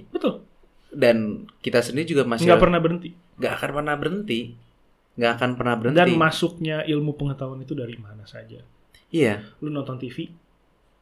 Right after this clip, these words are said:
Speaker 1: banyak yang bisa lu belajar. Lu dengerin orang, banyak yang bisa lu belajar.
Speaker 2: Eh, tapi
Speaker 1: Lu
Speaker 2: asli loh.
Speaker 1: dengerin podcast, lu baca berita, lu deng-, nonton channel YouTube.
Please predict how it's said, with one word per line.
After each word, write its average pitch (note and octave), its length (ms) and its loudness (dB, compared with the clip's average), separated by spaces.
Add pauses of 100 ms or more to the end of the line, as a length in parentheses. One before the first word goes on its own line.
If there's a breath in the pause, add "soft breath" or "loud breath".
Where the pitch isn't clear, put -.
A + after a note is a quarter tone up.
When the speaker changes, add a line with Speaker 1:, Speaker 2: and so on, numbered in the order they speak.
(140)
Speaker 1:
banyak A#2 280 -12
yang A#2+ 100 -16
bisa A2+ 160 -14
lu A2+ 100 -16
belajar. A2+ 380 -14 (160)
Lu D3 140 -2
dengerin C3+ 320 0
orang, B2+ 280 -8 (140)
banyak A2+ 240 -12
yang A2+ 140 -16
bisa - 100 -18
lu A2 80 -16
belajar. A2+ 300 -10
Speaker 2:
Eh, A#2 80 -16
tapi B2 180 -2
Speaker 1:
Lu C3+ 60 -2
Speaker 2:
asli C3 160 -6
loh. G2 320 -6
Speaker 1:
dengerin C3+ 320 -4
podcast, F3+ 400 -8
lu C#3+ 80 -6
baca B2+ 200 -4
berita, C3+ 360 -6
lu C#3 280 -10
deng-, C#3 320 -6
nonton B2+ 280 -6
channel C3 260 -8
YouTube. E3 400 -2